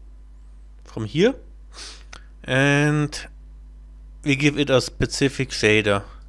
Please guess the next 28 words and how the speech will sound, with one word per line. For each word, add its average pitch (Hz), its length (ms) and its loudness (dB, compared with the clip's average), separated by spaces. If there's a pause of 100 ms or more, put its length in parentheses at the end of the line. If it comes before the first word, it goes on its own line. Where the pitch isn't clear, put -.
(140)
which 127 220 -4
we 123 60 -6
also 113 280 0
got. 113 220 -2 (1300)
You 135 160 0
could 185 300 2
also 160 500 8
put - 340 0 (480)
this 165 200 2
part, 123 560 6 (2250)
let's 131 200 0
say, 135 320 4 (280)
as - 140 -4
an 120 80 -2
example 127 600 -2
here. 160 360 0 (1600)
Then 151 180 6
you 165 100 6
would 156 220 0
be 165 160 0
able 160 420 6
to 151 400 -2 (140)
change 156 580 2 (240)
the 123 380 6
texture, 156 640 2
the - 200 -4
main 127 320 2
texture, 147 580 -4